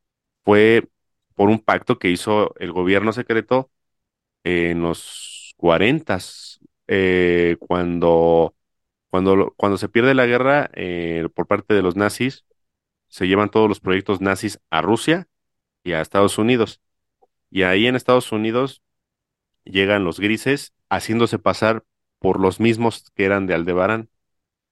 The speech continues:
Y, pero dijeron, "No, no, no, a ver, este, ah", eh, digamos que, eh, cuando les avisa el Cuarto Reich, les avisa a los gringos que, que hay ahí, este, que no deben de meterse con los grises porque son muy negativos,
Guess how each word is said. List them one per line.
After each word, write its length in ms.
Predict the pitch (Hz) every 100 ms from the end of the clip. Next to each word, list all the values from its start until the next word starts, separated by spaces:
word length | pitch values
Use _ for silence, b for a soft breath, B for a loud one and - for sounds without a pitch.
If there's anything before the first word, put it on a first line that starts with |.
| _ _ -
Y, 680 | 95 90 87 87 85 - -
pero 380 | 92 92 95 - -
dijeron, 360 | 90 95 92
"No, 120 | 95
no, 80 | 95
no, 160 | 87 78
a 60 |
ver, 160 | 80 85
este, 400 | 80 - 78 73
ah", 220 | 85 - - _ _ _ _
eh, 100 | 113
digamos 400 | 104 107 135 143
que, 280 | - 110 - _ _ _ _ _ _ _ _ _ -
eh, 140 | 104
cuando 220 | 98 104 107
les 180 | 104
avisa 340 | 113 117 135 156
el 100 | 123
Cuarto 300 | 123 135 123
Reich, 340 | 101 110 -
les 200 | 92 -
avisa 360 | 90 98 110 104
a 20 |
los 180 | 90 82
gringos 520 | 85 90 104 120 - _ _ _ 82
que, 560 | 80 76 73 71 71 _ _ -
que 120 | 73
hay 160 | 82 87
ahí, 300 | 87 87 85
este, 240 | - -
que 100 | -
no 100 | 107
deben 220 | 117 113
de 60 | 98
meterse 360 | 85 95 90 -
con 140 | 85
los 100 | 85
grises 240 | 87 101
porque 220 | - 82 -
son 100 | 95
muy 120 | 98
negativos, 560 | 101 101 107 104 113